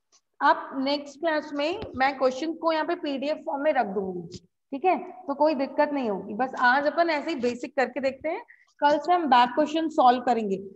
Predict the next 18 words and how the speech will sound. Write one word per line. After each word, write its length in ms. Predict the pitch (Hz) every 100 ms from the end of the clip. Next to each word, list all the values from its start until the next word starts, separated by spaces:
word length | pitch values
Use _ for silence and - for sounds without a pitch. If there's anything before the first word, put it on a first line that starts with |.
| - -
अगर 240 | 277 320 349
किसी 240 | 339 339
के 60 | 330
पास 240 | 349 320 220
book 180 | 254 262
नहीं 280 | 269 302 302
है 240 | 262 359
तो 260 | 381 _ 277 277
कोई 180 | 277 294
tension 360 | 277 262 269
नहीं 120 | 285 277
लेना, 400 | 254 277 359 370
screen 360 | _ 262 285 285
पे 80 |
आपको 240 | 285 269 294
question 340 | 269 254 294
visible 400 | 240 220 247 277
रहेगा, 420 | 277 277 269 311